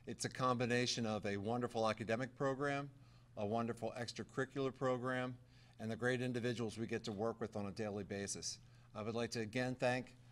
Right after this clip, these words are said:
Doctor Dumaresque and P D E for taking the time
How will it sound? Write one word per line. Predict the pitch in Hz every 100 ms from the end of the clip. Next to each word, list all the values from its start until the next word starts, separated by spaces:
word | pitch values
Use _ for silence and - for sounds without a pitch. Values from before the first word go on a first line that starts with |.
| - -
Doctor | 117 113
Dumaresque | 123 127 120 123 131 - -
and | 117 110
P | 135
D | 120
E | 123 131
for | 127 117
taking | 131 127 123
the | 117
time | - 135 135 143